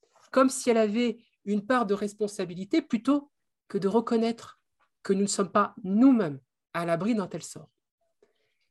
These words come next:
Par ce blâme, quelque part, on se rassure en s'effor-, en s'efforçant de penser, « Ça ne m'arrivera pas à moi. » Ça nous rassure parce qu'on se dit, «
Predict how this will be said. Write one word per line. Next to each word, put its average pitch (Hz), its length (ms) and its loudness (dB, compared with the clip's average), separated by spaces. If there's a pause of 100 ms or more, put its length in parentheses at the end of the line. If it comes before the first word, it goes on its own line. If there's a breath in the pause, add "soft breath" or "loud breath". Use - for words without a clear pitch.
(200)
Par 226 180 4
ce - 140 6
blâme, 254 320 6
quelque 214 240 2
part, 240 340 2
on 202 120 8
se 233 180 2
rassure 220 440 4
en 220 60 4
s'effor-, 208 480 -4
en 175 80 -4
s'efforçant 220 480 0
de 196 80 0
penser, « - 500 -4 (600 soft breath)
Ça 247 140 4
ne 240 60 8
m'arrivera 214 400 6
pas 220 180 2
à 185 60 -2
moi. » 165 280 -10 (460 loud breath)
Ça 226 180 6
nous 247 100 8
rassure 240 320 4
parce 220 180 0
qu'on 220 160 0
se 214 180 -4
dit, « 254 460 2